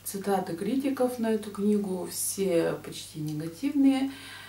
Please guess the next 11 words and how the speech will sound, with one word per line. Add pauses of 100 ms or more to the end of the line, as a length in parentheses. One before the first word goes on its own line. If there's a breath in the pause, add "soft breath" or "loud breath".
(760 loud breath)
И,
собственно,
чем
заканчивается
его
любовная
история.
Тут
я
совсем
уж